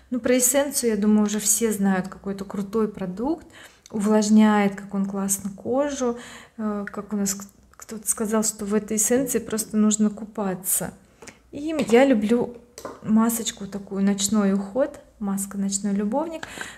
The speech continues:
Кто-то пишет, что не работает у них эта маска. Мне нравится. Я уже не знаю, сколько этих банок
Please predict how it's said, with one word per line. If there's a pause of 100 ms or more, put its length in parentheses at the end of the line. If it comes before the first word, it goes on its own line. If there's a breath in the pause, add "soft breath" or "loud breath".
Кто-то
пишет,
что
не
работает
у
них
эта
маска.
Мне
нравится.
Я
уже
не
знаю,
сколько
этих
банок